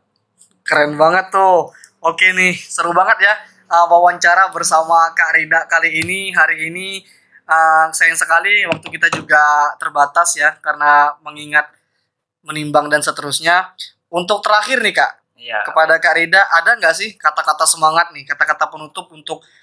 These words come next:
Speaker 1: adik-adik Manisan Cendekia Bangka Tengah yang pengen gitu, yang pengen khususnya masuk kampus P T N di Universitas Brawijaya tuh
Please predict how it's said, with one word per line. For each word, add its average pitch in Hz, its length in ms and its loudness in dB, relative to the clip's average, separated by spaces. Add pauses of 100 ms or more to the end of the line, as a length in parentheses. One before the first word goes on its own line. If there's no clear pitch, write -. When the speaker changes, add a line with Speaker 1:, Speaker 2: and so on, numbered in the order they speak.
(140)
Speaker 1:
adik-adik 170 500 -2
Manisan 160 320 -2
Cendekia 156 320 -4
Bangka 151 300 0
Tengah 175 260 -2
yang 147 240 -2
pengen 170 460 2
gitu, 135 180 -20
yang 147 160 -6
pengen 156 300 -4
khususnya 160 320 -6
masuk 160 320 0
kampus 170 480 -2
P 156 80 -4
T 156 80 -2 (160)
N 165 80 -6
di 151 160 -12
Universitas 156 500 -12
Brawijaya 156 460 0
tuh 214 240 -6